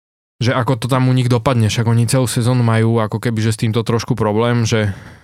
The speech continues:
sa potýkajú s tými zraneniami brankárov a môže to byť jedna taká vec, ktorá,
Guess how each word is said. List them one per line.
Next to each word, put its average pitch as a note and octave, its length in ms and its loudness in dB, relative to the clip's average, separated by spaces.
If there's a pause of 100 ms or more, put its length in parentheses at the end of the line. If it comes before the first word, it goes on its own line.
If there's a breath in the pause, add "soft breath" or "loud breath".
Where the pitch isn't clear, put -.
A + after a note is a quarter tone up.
(140 loud breath)
sa - 160 -6
potýkajú A2+ 460 -2
s A2 100 -4
tými A#2 240 -2
zraneniami G#2+ 560 0
brankárov A2+ 640 0 (800 loud breath)
a G#2 480 -2 (540 soft breath)
môže A2 220 0
to A2+ 100 -2
byť G#2 180 -2
jedna G#2 180 -2
taká G#2+ 280 -4
vec, G#2 180 -4
ktorá, G2+ 640 -4